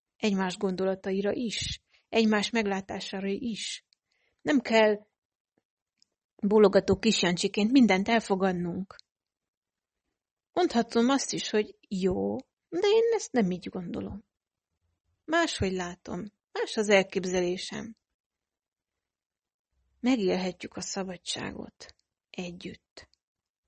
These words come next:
A szabadság nem azt jelenti, hogy egy valaki mond valamit, és mindenki azt csinálja.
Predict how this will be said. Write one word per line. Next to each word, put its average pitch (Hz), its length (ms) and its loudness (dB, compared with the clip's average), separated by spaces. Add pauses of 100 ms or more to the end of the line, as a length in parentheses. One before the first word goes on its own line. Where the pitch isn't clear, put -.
(440)
A - 80 -14
szabadság 269 460 4
nem 320 120 2
azt 240 180 0
jelenti, 208 440 0
hogy 208 180 -2
egy 226 180 4
valaki 214 320 2
mond 214 240 2
valamit, 202 440 0
és 196 140 -2
mindenki 185 360 -4
azt 180 180 -2
csinálja. 185 600 -8